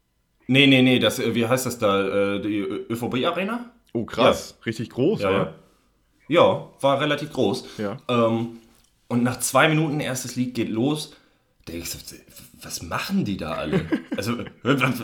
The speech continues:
Speaker 1: was ist denn los mit denen? Also, hat das irgendjemand mal kritisch hinterfragt? Anscheinend ist das ja immer bei Konzerten so, dass alle Menschen im Stehblock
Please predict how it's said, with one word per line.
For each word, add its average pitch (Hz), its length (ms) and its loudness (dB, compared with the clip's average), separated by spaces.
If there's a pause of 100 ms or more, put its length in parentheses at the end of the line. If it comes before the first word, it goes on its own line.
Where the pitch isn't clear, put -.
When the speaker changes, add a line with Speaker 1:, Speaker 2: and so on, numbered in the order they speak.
(100)
Speaker 1:
was 110 180 -8
ist - 100 -6
denn 98 260 2
los 135 340 -2
mit - 160 0
denen? - 120 -12 (280)
Also, 123 300 0
hat 151 100 4
das - 160 -2
irgendjemand 156 440 6
mal 127 80 4
kritisch 202 480 -4
hinterfragt? 156 500 0
Anscheinend 143 480 0
ist 139 160 -4
das 127 120 -2
ja 135 100 4
immer 185 320 4
bei 185 140 2
Konzerten 139 520 -2
so, 98 160 -4
dass 117 260 -4
alle 180 200 4
Menschen 127 460 -2
im 113 120 -6
Stehblock 147 680 -2